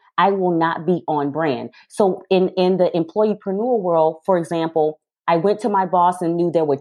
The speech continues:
ten things that she hated doing that I could take over, but only two of them fit into what was on brand for me. So those were the two that I took on.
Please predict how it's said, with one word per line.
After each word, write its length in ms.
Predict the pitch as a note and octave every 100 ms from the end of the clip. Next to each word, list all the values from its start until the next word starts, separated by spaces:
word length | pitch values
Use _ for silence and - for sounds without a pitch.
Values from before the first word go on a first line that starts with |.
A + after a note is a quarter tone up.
| -
ten 340 | - E4 D4+
things 560 | C#4+ C4+ E3 C3 B2+ - _ _ _ _ _ _ _ _ _ _
that 140 | F#3 E3+
she 220 | A3 G#3
hated 400 | G#3+ A3+ G3+ B2+
doing 340 | F3+ D#3 C3
that 100 | C#3
I 80 | C#3
could 180 | - -
take 220 | D3+ C#3+
over, 380 | C3+ A#2 G#2+ - _ _ -
but 140 | F#3
only 360 | F3 E3+ D3 D3
two 280 | - D#4 C4+
of 160 | G#3+ G#3+
them 320 | D3+ C3 B2+ _ _ _
fit 160 | B3 -
into 240 | E3+ E3+ E3
what 180 | E3+ E3
was 140 | D#3
on 220 | - C#3+
brand 340 | C#3 D#3 D#3+ D#3+
for 120 | C#3+
me. 320 | D#3 D3+ C3 - -
So 300 | - G#3 G3+
those 300 | G#3 A3 B3+
were 100 | B3
the 140 | B3 A#3+
two 260 | - A#3
that 120 | G#3
I 140 | G3 G3+
took 300 | - G#3+ A3
on. 340 | B3+ D3+ B2